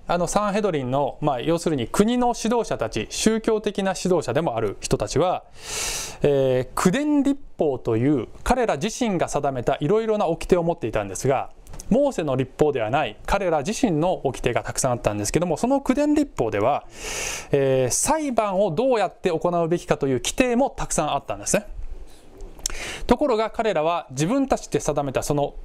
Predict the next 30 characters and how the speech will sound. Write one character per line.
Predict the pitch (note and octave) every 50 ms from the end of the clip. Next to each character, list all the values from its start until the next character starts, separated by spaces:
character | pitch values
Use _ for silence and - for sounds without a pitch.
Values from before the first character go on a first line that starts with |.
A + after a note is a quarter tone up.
| - - - - - - - - - - - - - - - - -
規 | - -
定 | - E3+ D3+ C#3+
を | D#3 F3+ E3+ - - - - - -
こ | - - F3+
と | - C#4
ご | - C4 B3+
と | - C4 A#3+
く | - A#3+ G#3
こ | - - F#3+
の | F3+ E3+
裁 | - - E3 D3+
判 | C3 B2+ B2
で | C#3 - -
違 | D3 A#2+
反 | - C#3+ C3+ B2+
し | A#2+ -
て | - C3+
い | A2+ A2
ま | G2+ -
す。 | - - - - - - - - - - - - - - - - - -
で、 | - G#3 E3 - - - - - -
こ | - A#3+
の | C4+ D#4 D4+
決 | - D4+
ま | C#4+ C#4 C#4
り | C4+ C4+
の | C4+ C4+ A#3 - -
多 | - C#4 D4+ D4 A3
く | - - B2+
は | A2 A2 B2+ C3+ B2 G#2